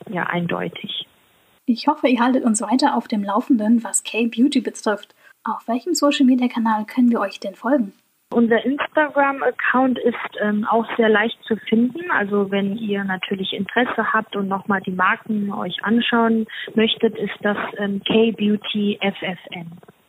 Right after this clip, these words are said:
Speaker 2: Vielen herzlichen Dank an Daya Lim von der Kotra Frankfurt. Danke, dass du dir die Zeit genommen hast, um mit mir über euer spannendes Event zu sprechen. Wenn ihr mehr über das Event wissen möchtet und auch Interesse an dem Korea Beauty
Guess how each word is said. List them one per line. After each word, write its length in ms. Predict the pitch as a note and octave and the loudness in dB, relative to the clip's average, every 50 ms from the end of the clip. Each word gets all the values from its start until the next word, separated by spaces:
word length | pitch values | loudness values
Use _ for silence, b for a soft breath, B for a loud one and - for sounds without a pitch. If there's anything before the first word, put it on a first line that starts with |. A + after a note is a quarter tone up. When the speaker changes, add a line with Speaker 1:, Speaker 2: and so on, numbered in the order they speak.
| _ _ _ _ | _ _ _ _
Speaker 2:
Vielen 400 | - - - C#4+ D#4 E4 D4 C4 | -6 0 2 2 4 4 4 4
herzlichen 500 | A#3 A#3+ B3 A#3+ A#3+ B3+ A#3 - B3 A3 | 4 4 2 2 0 -2 0 0 2 2
Dank 260 | A#3 A3+ A#3+ B3 A#3+ | 4 4 4 4 4
an 180 | A3+ A3 A3 G#3 | 2 0 0 0
Daya 200 | G#3+ A3 G#3+ G#3+ | 0 0 0 2
Lim 240 | G#3+ A#3 A#3+ A#3+ A#3+ | 4 4 4 4 2
von 140 | - A3+ | 0 -2
der 100 | G#3 G#3 | -4 -4
Kotra 400 | G#3 - - A#3+ A#3 - A#3+ A3+ | -4 -4 -4 -4 -4 -2 -4 -4
Frankfurt. 540 | G#3+ - A3 A3 C4+ C4+ - A3 G3 F#3+ - _ _ _ _ _ _ - | -4 -2 0 0 0 0 0 -4 -6 -6 -8 _ _ _ _ _ _ -6
Danke, 380 | - G#3 C4 E4 F4 - E4+ D4+ | -2 0 0 0 0 0 -2 0
dass 180 | D4+ D4+ D4+ | 0 0 0
du 60 | - | 0
dir 100 | B3+ C4 | -2 0
die 140 | A#3 B3+ A#3 | 0 0 -2
Zeit 240 | - - B3 E4+ - | 0 0 -2 -2 0
genommen 340 | - C#4 C#4 C#4 C4+ C4+ C4 | 2 4 4 6 6 6 6
hast, 280 | C#4 C4+ - - - C#4+ | 4 2 0 -2 -2 0
um 100 | D4 D#4+ | 2 2
mit 200 | D4+ D4 C#4+ - | 2 2 2 4
mir 200 | B3 C4 C4+ C4 | 4 4 4 4
über 300 | B3 A3 G#3+ G#3+ G#3+ G3+ | 2 0 0 0 -2 -2
euer 140 | G#3 G3+ - | -4 -8 -10
spannendes 500 | - - A3+ C4 E4 E4 D#4 D#4 D4 - | -8 -4 -2 -2 0 0 0 -2 -2 -2
Event 300 | C#4+ B3+ C4 B3 D#4 - | -2 -2 -2 -2 -4 -4
zu 100 | - B3 | -4 -6
sprechen. 480 | - - - G#3+ G3+ - - G3 F#3+ - _ _ _ _ _ _ _ _ _ | -6 -4 -6 -6 -6 -6 -8 -12 -12 -14 _ _ _ _ _ _ _ _ _
Wenn 300 | - A3+ G#3 G#3 A#3+ D4 | -2 0 2 4 4 4
ihr 140 | E4 E4 D4+ | 4 4 4
mehr 280 | D4 C#4+ C#4+ D4 D4 D4 | 6 6 6 6 6 4
über 140 | - C4 | 2 2
das 180 | A#3+ A#3+ A3+ - | 2 0 0 -2
Event 380 | A#3 G#3+ G3+ G#3 G#3 G3+ - - | -4 -4 -4 -4 -6 -4 0 0
wissen 280 | D4 D4 - C4+ G#3 | 0 2 2 2 2
möchtet 460 | G3 F#3+ - - - - B3 B3 - _ - | 0 -2 -10 -8 -2 -2 -2 -2 -2 _ -6
und 220 | D#4+ F4+ F4+ F4 | -4 -4 -2 0
auch 200 | - B3+ B3+ - | 2 0 2 2
Interesse 520 | - A#3+ - A3 - B3 C4 B3+ - - A3 | 0 0 0 0 2 2 2 2 2 2 2
an 180 | A3 G#3+ G#3+ | 2 2 2
dem 220 | G#3 A3 G#3 G#3 G3 | 2 2 0 -2 -2
Korea 360 | - - A3 G#3 G#3 G#3 G3+ | -4 -6 -4 -2 -2 -2 -2
Beauty 380 | F#3+ - - F4 F4 - C4+ | -2 0 0 0 2 2 0